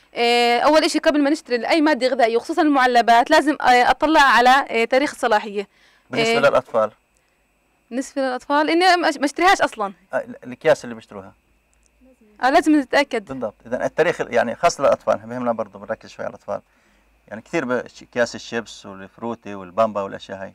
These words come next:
Speaker 2: فورا يعني زي ما قالت هون هيو، أهم شيء تاريخ الصلاحية، ما هو تاريخ الصلاحية يلا يلا، ما هي كلها جواتها مواد حافظة وسامة بالأصل. مزبوط،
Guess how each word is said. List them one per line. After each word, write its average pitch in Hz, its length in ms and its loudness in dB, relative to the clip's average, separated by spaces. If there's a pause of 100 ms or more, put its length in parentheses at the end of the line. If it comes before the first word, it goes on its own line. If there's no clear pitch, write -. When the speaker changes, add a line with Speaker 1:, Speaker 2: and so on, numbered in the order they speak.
Speaker 2:
فورا 135 240 0
يعني 113 140 -6
زي 127 140 -6
ما 127 100 -2
قالت 117 340 -6
هون 113 100 -10
هيو، 117 240 -12 (520)
أهم 196 180 0
شيء 190 280 -6
تاريخ 147 260 -8
الصلاحية، 95 500 -14
ما 110 60 -10
هو 131 40 -8
تاريخ 190 200 0
الصلاحية 175 440 -2
يلا 117 220 -4
يلا، 92 180 -14
ما 104 120 -20
هي 131 40 -18
كلها 151 220 -4
جواتها 151 360 0
مواد 139 180 0
حافظة 120 280 -4
وسامة 107 340 -6
بالأصل. 101 300 -14 (880)
مزبوط، 107 260 -20